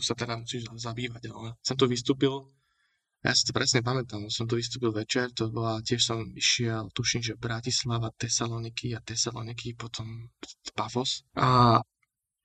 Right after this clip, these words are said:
a neviem, desať hodín večer bolo, bol august, vystúpíš vonku št-, tridsať stupňov, no, večer.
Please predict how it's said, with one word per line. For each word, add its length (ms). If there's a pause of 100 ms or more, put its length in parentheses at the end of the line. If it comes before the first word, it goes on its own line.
(340)
a 140
neviem, 480
desať 320
hodín 160
večer 320
bolo, 560
bol 400
august, 480
vystúpíš 560
vonku 240
št-, 180 (460)
tridsať 320
stupňov, 480
no, 160
večer. 400